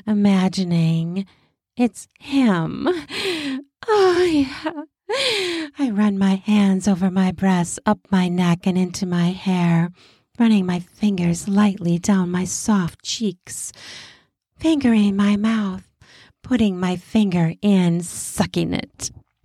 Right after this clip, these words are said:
Mm. Oh, it's so good. Mm. A little bit of the lube is still on my finger,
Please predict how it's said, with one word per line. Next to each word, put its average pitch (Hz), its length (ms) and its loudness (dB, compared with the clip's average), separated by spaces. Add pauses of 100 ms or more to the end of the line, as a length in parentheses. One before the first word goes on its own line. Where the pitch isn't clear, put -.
(540)
Mm. 220 1700 0 (680)
Oh, 330 420 2
it's 349 160 0
so 247 480 -2
good. 233 120 -2 (1500)
Mm. 269 540 0 (720)
A 294 60 2
little 196 280 2
bit 170 200 0
of 165 280 -2
the 160 360 0
lube 185 520 2
is 180 140 -2
still 202 280 0
on 180 180 2
my 170 140 2
finger, 180 600 0